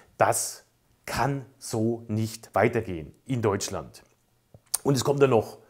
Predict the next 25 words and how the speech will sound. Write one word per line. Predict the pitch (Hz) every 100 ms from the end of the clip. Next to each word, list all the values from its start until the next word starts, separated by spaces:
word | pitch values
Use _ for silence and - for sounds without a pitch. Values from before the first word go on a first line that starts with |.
| _ _
es | -
kommt | - 139
dann | 120
noch | 104 - -
alles | 143 160
noch | 139
mal | 135 127
einen | 113
Deckel | 131 131 120
schräger | - - 175 202 98
bei | 90 95
dieser | 92 87 92
Ampelkoalition. | - 104 101 113 135 - 165 196 - - - -
Es | 113
wird | - -
ja |
jetzt | 143 -
auch | 135 131
ein | 120
Gesetz | 113 143 -
verabschiedet | - 139 147 - 156 151 151 - - - -
von | 123
der | 113
Bauministerin | 113 123 127 127 - 113 107
Clara | 104 110 104 110 101